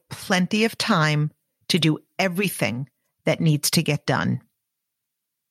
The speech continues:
Time is an illusion. I have plenty of time. All is well.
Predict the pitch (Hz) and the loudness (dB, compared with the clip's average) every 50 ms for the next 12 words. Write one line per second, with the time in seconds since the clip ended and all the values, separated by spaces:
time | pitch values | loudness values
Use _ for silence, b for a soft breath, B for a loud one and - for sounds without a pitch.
0 | _ _ _ - - _ _ _ _ _ _ _ _ - - - 170 165 165 170 | _ _ _ -20 -20 _ _ _ _ _ _ _ _ -2 0 2 2 2 4 2
1 | 180 190 214 233 233 - _ _ _ _ _ - 175 156 170 165 160 151 147 147 | 2 2 2 0 -2 -4 _ _ _ _ _ 0 2 4 4 4 4 2 4 4
2 | 151 147 139 139 - 131 107 107 117 - _ _ _ _ _ _ _ _ _ _ | 4 4 4 2 2 2 2 0 0 -2 _ _ _ _ _ _ _ _ _ _
3 | _ _ _ _ _ _ _ _ _ _ _ _ _ _ _ _ _ _ _ _ | _ _ _ _ _ _ _ _ _ _ _ _ _ _ _ _ _ _ _ _
4 | - - _ - 156 156 147 139 - - _ - - - 196 175 156 - - 127 | -16 -16 _ -6 -4 -2 -2 -2 -4 -6 _ -12 -4 -2 0 0 0 -2 -4 -4
5 | 117 117 - - - 147 123 120 98 71 - 113 - _ _ _ _ _ _ _ | -4 -4 -4 -4 -4 -4 -2 -4 -6 -6 -8 -10 -14 _ _ _ _ _ _ _
6 | _ _ _ _ _ _ _ _ _ _ _ _ _ _ _ _ _ _ - 170 | _ _ _ _ _ _ _ _ _ _ _ _ _ _ _ _ _ _ 0 2
7 | 160 160 170 180 185 185 165 175 160 151 135 131 107 107 - | 2 2 2 2 2 0 0 0 0 0 0 0 -2 -4 -6